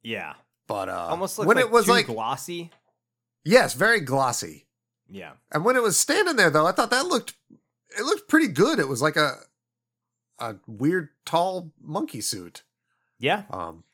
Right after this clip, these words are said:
Speaker 1: When they were
Speaker 2: I did
Speaker 1: squared off against each other, it, the perspective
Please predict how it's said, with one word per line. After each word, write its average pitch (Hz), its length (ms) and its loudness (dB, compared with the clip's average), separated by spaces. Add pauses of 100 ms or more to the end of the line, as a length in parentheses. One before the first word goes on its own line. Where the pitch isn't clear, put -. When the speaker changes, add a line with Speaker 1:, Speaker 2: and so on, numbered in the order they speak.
(340)
Speaker 1:
When 156 220 -4
they 196 140 0
were 240 100 -2
Speaker 2:
I 226 160 -4
did 135 40 -4
Speaker 1:
squared 202 260 -2
off 160 240 -2
against 202 340 -8
each 208 200 -12
other, 220 260 -6
it, 147 640 -14
the 147 80 -10
perspective 165 1000 -12